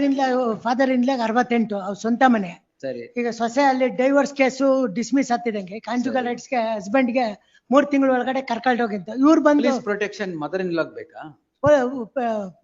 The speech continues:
Speaker 1: ಪೆಟಿಷನರ್‌ಗೆ, ಪೆಟಿಷನರ್ ವೈಫ್‌ಗೆ ಇಬ್ರಿಗೂನು.
Speaker 2: ಪೆಟಿಷನರ್
Speaker 1: Now, my lord, Disham court, my lord, granted police protection.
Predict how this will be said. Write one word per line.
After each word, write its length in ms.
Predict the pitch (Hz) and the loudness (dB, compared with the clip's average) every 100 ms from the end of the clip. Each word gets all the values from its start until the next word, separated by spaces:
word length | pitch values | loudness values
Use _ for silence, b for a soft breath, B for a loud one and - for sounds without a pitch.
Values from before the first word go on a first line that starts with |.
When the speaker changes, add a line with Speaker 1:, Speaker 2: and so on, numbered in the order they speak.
| 214 - | -14 -6
Speaker 1:
ಪೆಟಿಷನರ್‌ಗೆ, 520 | 247 - 302 277 320 311 | -4 4 4 4 2 2
ಪೆಟಿಷನರ್ 400 | 262 254 262 240 240 214 202 196 190 185 | -2 -2 -2 0 0 -2 -2 -6 -8 -4
ವೈಫ್‌ಗೆ 380 | 240 247 - - - _ 208 | -2 -2 -4 -20 -20 _ -14
ಇಬ್ರಿಗೂನು. 400 | 185 208 175 165 _ _ | -10 -10 -10 -18 _ _
Speaker 2:
ಪೆಟಿಷನರ್ 300 | 160 160 202 | -10 -8 0
Speaker 1:
Now, 80 | 262 302 285 | 4 4 4
my 60 | 285 | 2
lord, 140 | 269 233 240 | 0 -4 -6
Disham 260 | - 285 277 | -2 -2 2
court, 160 | 285 233 | 0 2
my 80 | 262 | -2
lord, 100 | 262 214 | -2 -4
granted 280 | 247 269 269 262 | -2 -2 0 0
police 200 | 269 269 | 0 0
protection. 360 | 233 226 254 | -4 -2 -2